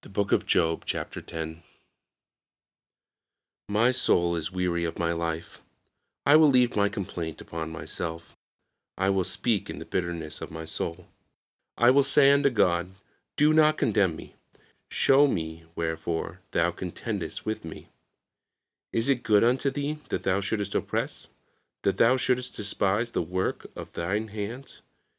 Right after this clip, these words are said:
and shine upon the counsel of the wicked? Hast thou eyes of flesh, or seest thou as a man seest? Are thy days as the days of man?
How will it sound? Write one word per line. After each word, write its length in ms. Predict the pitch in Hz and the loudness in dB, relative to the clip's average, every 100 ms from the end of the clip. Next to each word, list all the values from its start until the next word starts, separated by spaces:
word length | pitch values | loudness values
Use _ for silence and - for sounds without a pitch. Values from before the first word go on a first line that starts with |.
| _ _ | _ _
and 200 | - 90 | -4 -4
shine 580 | - - 104 104 117 139 - | -2 0 0 2 0 -2 -8
upon 340 | - - 92 | -10 -6 -6
the 80 | 98 | -6
counsel 580 | - 90 98 127 127 - | -6 -6 -4 -2 -4 -4
of 140 | 95 | -8
the 80 | 87 | -10
wicked? 420 | 82 90 139 151 151 _ _ _ _ _ _ _ _ - | -10 -8 -8 -8 -14 _ _ _ _ _ _ _ _ -8
Hast 280 | 175 180 - | -4 -2 0
thou 240 | 180 175 | 0 0
eyes 340 | 113 101 104 113 | 0 -2 0 -2
of 120 | 104 | -4
flesh, 520 | - 90 - - - _ _ _ _ _ _ - | -8 -10 -8 -12 -12 _ _ _ _ _ _ -6
or 120 | 87 | -4
seest 520 | - 147 143 117 - | -2 -2 -2 -4 -4
thou 320 | 82 82 82 - - | -4 -4 -8 -14 -10
as 200 | 98 101 | -6 -4
a 60 | |
man 280 | 95 101 104 | -2 -2 -4
seest? 520 | - 113 82 - - _ _ _ _ _ _ _ _ | -4 -6 -6 -8 -16 _ _ _ _ _ _ _ _
Are 200 | 135 156 | 2 4
thy 160 | 165 165 | 4 2
days 400 | 120 95 98 107 | 4 2 4 0
as 140 | 104 | -2
the 100 | 104 | -4
days 400 | 95 104 104 - | 0 2 2 0
of 160 | 90 92 | -4 -2
man? 340 | 95 113 123 | -4 -4 -8